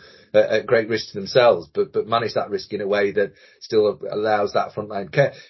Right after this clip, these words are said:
I mean, my, my lot will say we never shut for business, and we didn't, you know, like, I mean, whereas some did, we didn't. Um, and we, we had to carry on, but it was in a different way. I think the biggest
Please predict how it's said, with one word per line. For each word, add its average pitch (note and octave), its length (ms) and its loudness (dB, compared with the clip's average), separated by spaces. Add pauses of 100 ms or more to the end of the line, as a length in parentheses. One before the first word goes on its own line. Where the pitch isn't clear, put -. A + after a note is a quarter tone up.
I - 20 -12
mean, A#2+ 160 -2
my, D3 200 6
my D3 180 4
lot A2+ 180 4
will G2 80 -6
say G2+ 220 0
we G2+ 100 -6
never G#2 180 -4
shut - 200 -6
for A2 100 -10
business, A2+ 440 -2
and G2+ 100 -8
we G#2 80 -8
didn't, F2 320 -4 (200)
you G2 100 -12
know, F#2+ 140 -8
like, F2+ 180 -8
I G2 80 -10
mean, G#2 160 -6
whereas G#2+ 220 0
some A#2 180 -4
did, F#2+ 420 0
we G3+ 120 -8
didn't. F2+ 360 -6 (160)
Um, G2+ 360 -2
and G2+ 180 -10
we, G2+ 100 -6
we G#2 140 -2
had G#2 140 2
to - 60 -18
carry G#2 200 0
on, G#2+ 80 0
but G2+ 100 -2
it G2 40 -2
was F#2+ 100 -10
in G2+ 80 -4
a F2+ 40 -10
different F#2+ 300 -6
way. F#2+ 360 -6 (920)
I G#2 140 -6
think A2 140 -6
the G2 60 -6
biggest - 580 0